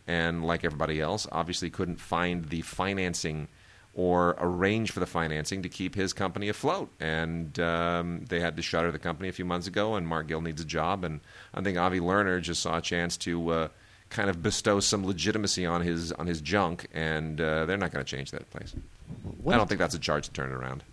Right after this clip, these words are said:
Speaker 2: I can't imagine Gill saying, "I, I am so happy I have this job."
Speaker 1: No, I, I, my guess is that Gill is gonna be there for the, for the interim until a better job comes along somewhere else.
Speaker 2: Right.
Speaker 1: I don't think he's, he's there for the long haul. I think he's there to, uh,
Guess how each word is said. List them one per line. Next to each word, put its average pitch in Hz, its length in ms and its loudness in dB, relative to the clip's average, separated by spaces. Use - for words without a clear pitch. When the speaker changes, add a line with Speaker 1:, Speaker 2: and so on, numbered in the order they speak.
Speaker 2:
I 117 60 -6
can't 220 260 0
imagine 143 400 6
Gill 110 240 4
saying, 101 400 -4
"I, 147 200 -4
I 143 100 -4
am 127 140 -2
so 139 160 0
happy 117 280 0
I 101 60 0
have 104 180 -2
this 110 140 -8
job." 92 400 -6
Speaker 1:
No, 127 380 4
I, 117 440 6
I, 113 40 4
my 120 260 4
guess 113 300 6
is 107 180 4
that 92 140 0
Gill 95 240 6
is 95 100 4
gonna 95 160 0
be 110 160 2
there 92 300 6
for 95 100 -6
the, 87 220 0
for 76 120 -6
the 87 160 -2
interim 92 540 4
until 98 540 6
a 85 60 0
better 92 240 6
job 80 280 4
comes 80 220 -2
along 82 300 2
somewhere 80 440 0
else. 67 440 -2
Speaker 2:
Right. 104 300 -6
Speaker 1:
I 98 80 4
don't 90 140 4
think 85 140 -2
he's, 82 240 -4
he's 85 180 -4
there 76 160 -2
for - 100 -8
the 78 60 -4
long 71 220 -2
haul. 69 200 -2
I 76 80 -2
think 85 200 -6
he's 85 180 -4
there 78 220 0
to, 76 400 -4
uh, 73 220 0